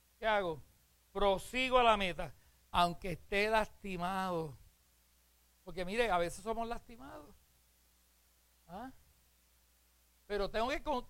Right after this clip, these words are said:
que, que proseguir a la meta. Aunque, eh, haya sido calumniado, prosigo a la meta. Aunque me hayan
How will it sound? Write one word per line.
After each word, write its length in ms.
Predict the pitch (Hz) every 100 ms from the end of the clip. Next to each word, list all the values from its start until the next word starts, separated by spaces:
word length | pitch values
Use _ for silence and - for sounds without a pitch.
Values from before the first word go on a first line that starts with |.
| -
que, 120 | 220
que 240 | 208 180 - - _ _
proseguir 880 | - 220 214 190 - 196 185 233 277 - -
a 140 | 185
la 140 | 180
meta. 440 | 175 214 208 160 120 - _ _ _ _ _ _ _ _ _ _ _ _
Aunque, 680 | 180 185 156 190 180 185
eh, 100 | 196 -
haya 240 | 202 220
sido 320 | 226 240 247
calumniado, 840 | 233 208 190 175 175 185 180 160 123 - _ _ _ _ _ _ _
prosigo 520 | 180 175 160 208 214
a 40 | 220
la 120 | 208
meta. 360 | 185 165 - 117 _ _ _ _ _ _ _ _ _ _ _
Aunque 480 | - 175 180 - 185
me 120 | 175
hayan 460 | 170 175 226 233 220